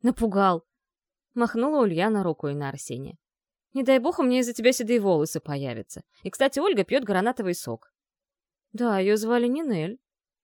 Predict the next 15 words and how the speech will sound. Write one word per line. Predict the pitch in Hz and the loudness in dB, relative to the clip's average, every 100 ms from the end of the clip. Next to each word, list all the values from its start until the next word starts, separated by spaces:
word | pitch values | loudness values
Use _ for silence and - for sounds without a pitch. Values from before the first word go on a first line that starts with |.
| _ - | _ -8
потрясённо | 240 214 - 208 254 | -2 -2 0 -2 -2
проговорила | 254 254 202 175 143 135 | -2 -4 -2 -6 -6 -6
Лиса. | 135 127 - - _ _ _ _ _ - | -6 -10 -12 -18 _ _ _ _ _ -6
«А, | 359 370 330 | 2 4 2
ну | 294 | 0
тогда | 285 | 0
всё | 277 269 | 0 0
понятно. | 247 196 - 147 - _ _ _ - | -2 -2 -4 -10 -16 _ _ _ -10
Она | 311 311 | -4 0
была | 285 277 | 2 2
секретаршей | 277 330 339 254 214 190 | 2 -4 2 4 4 2
у | 175 180 | 2 2
отца | - 170 | 0 -4
твоего | 165 156 151 | 0 -2 0
Александра. | 151 143 - 139 135 120 156 | 0 -2 -6 -8 -6 -8 -12